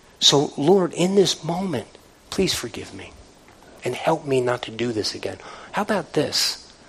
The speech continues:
"Lord, I keep falling back. This thing continues to be a stumbling block to me.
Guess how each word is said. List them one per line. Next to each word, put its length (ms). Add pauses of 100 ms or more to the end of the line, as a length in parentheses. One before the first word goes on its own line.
(140)
"Lord, 360 (960)
I 120
keep 320
falling 500
back. 500 (140)
This 180
thing 260
continues 600
to 100
be 240 (220)
a 100
stumbling 640
block 340 (300)
to 100
me. 220